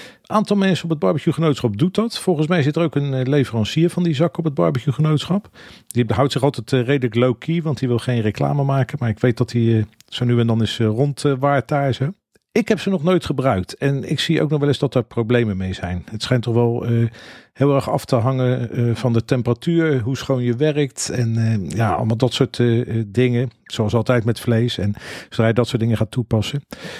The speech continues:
Ja, ik zou zeggen, probeer het een keer. Koop een, eh, een, een mooie steak en, en doe het. Wat kan er misgaan? Ja, je hebt kans dat er schimmels aan de buitenkant komen in het vlees of dat er, eh, eh, luchtblazen in zitten waardoor het niet helemaal goed gaat. Nou ja, ergste geval ben je de kosten van een zak en een steak kwijt.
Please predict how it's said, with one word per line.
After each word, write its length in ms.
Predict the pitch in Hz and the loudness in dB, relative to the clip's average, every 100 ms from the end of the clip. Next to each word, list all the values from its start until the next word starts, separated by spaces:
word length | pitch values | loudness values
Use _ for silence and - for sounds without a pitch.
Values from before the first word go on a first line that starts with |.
| - - | -18 -6
Ja, 240 | 156 151 | 0 0
ik 120 | - | 0
zou 160 | - 156 | 0 2
zeggen, 280 | 156 147 135 | 2 0 0
probeer 340 | - 127 208 | 0 0 0
het 140 | 180 - | 0 -2
een 100 | 156 | -2
keer. 280 | 165 135 | 0 0
Koop 280 | - 160 143 - | 0 0 0 -2
een, 140 | 135 | -2
eh, 200 | 135 131 127 | -2 -2 -2
een, 200 | 135 139 | 0 0
een 100 | 131 | 0
mooie 300 | 135 135 120 | 2 2 0
steak 380 | - 151 131 - | 0 0 0 0
en, 160 | 120 | -2
en 180 | 110 120 | -2 0
doe 220 | 123 202 | 0 0
het. 320 | 190 - - - _ | -2 -4 -12 -18 _
Wat 140 | 139 | -4
kan 160 | - 135 | 0 0
er 60 | 135 | 2
misgaan? 520 | 156 - 131 107 92 | 0 0 0 0 -2
Ja, 140 | - 127 | -4 0
je 100 | 113 | 0
hebt 140 | 117 | 0
kans 200 | - 123 | 0 0
dat 160 | 131 120 | 0 0
er 60 | |
schimmels 400 | - 156 147 135 | 0 0 0 0
aan 80 | 139 | 0
de 60 | 131 | 0
buitenkant 500 | 135 127 - 123 113 | 0 0 -2 -4 0
komen 380 | 127 120 120 | 0 2 0
in 120 | - 120 | 0 0
het 140 | 110 | 0
vlees 360 | - 117 117 123 | 0 2 2 -2
of 80 | |
dat 200 | - 110 | -2 -2
er, 160 | 127 104 | 0 0
eh, 420 | 110 110 95 107 | 2 2 0 -2
eh, 60 | 104 | 0
luchtblazen 640 | 131 127 135 123 117 113 | 0 0 0 2 2 0
in 180 | 107 117 | 0 2
zitten 280 | 110 113 113 | 2 0 0
waardoor 240 | 110 110 | 0 0
het 200 | 107 - | 0 0
niet 160 | 123 120 | -2 2
helemaal 260 | 117 113 | 2 2
goed 220 | 107 120 - | 0 -4 -4
gaat. 320 | 101 101 - - - - - _ | -4 -4 -6 -14 -14 -14 -16 _
Nou 140 | 117 | 2
ja, 160 | 117 95 - - | 4 2 -6 -20
ergste 500 | - - 139 104 - | -12 -2 0 0 -2
geval 320 | 120 127 127 | 0 2 2
ben 120 | 120 120 | 2 2
je 340 | 120 117 131 | 2 0 -2
de 100 | 117 | -2
kosten 300 | - 127 127 | 0 0 0
van 120 | 123 | 0
een 80 | 120 | 0
zak 220 | 107 127 | 0 0
en 120 | - | 0
een 80 | 117 | -2
steak 280 | - 131 131 | 0 2 0
kwijt. 420 | - 113 117 - | 0 0 0 -2